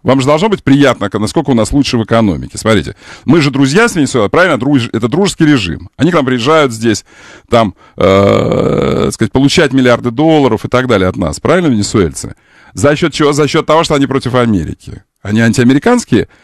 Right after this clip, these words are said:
и поэтому мы даём им деньги. Американские. Мы даём американские деньги за то, что они антиамериканские. Понимаете, да? Ну, это такая зависимость.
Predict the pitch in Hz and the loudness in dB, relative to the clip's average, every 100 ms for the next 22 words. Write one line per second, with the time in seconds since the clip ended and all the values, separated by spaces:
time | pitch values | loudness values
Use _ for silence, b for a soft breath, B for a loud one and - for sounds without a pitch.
0 | b - - 147 165 135 123 127 113 113 | b -4 2 2 2 0 2 2 2 2
1 | 110 98 80 71 104 123 160 147 107 101 | 0 -2 -4 -8 -8 0 0 2 -2 -2
2 | 120 139 139 131 139 139 135 104 120 110 | 2 2 2 4 2 2 0 -2 -2 0
3 | 175 208 131 120 - 165 180 - 98 107 | 2 2 2 0 0 0 0 2 0 2
4 | 120 107 101 101 92 - - - - 120 | 0 0 -2 -4 -4 -10 -12 -16 -8 -4
5 | - - 151 - b b b - 160 - | -4 -6 -8 -10 b b b -2 0 -2
6 | - 85 92 85 - - | -2 -2 -2 -4 -6 -16